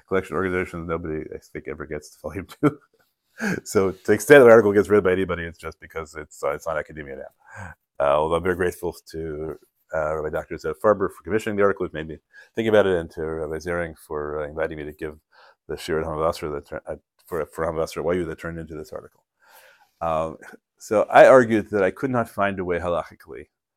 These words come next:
to defend the claim that the donors were dead, and that therefore the only way,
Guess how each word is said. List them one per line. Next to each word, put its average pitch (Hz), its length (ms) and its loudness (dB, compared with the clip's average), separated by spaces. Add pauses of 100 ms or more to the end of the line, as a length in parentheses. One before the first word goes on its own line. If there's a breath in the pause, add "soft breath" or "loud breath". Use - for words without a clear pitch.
(540)
to 90 380 -6
defend 92 640 -6
the 82 60 -8
claim 85 540 -8 (140)
that 78 280 -6 (220)
the 85 80 -12
donors 78 320 -10
were 78 80 -12
dead, 76 160 -14 (1500)
and 85 200 -6
that 90 140 -6
therefore 117 400 4
the 92 140 -2
only 101 360 -4
way, 87 600 -6